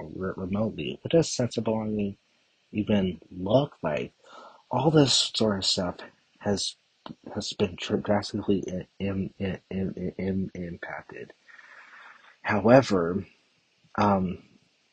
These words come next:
ho-, however, the ar-, articles that have been put in place now really has started to highlight all the challenges that first generation college students experience. Students from, from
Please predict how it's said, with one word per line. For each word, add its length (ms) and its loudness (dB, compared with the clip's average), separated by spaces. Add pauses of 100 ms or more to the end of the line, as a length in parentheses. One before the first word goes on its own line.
(720)
ho-, 160 0
however, 880 2 (1200)
the 100 4
ar-, 460 4
articles 560 0
that 180 -4
have 120 -6
been 160 0
put 160 -4
in 100 -6
place 360 -4
now 320 0 (100)
really 300 4
has 260 -6
started 460 -4
to 200 -6
highlight 920 -2 (760)
all 120 -2
the 120 -4
challenges 800 -4 (480)
that 200 -4
first 240 -4
generation 260 -6
college 280 -6
students 360 -6
experience. 580 -12 (120)
Students 580 -6 (120)
from, 280 -6 (640)
from 260 0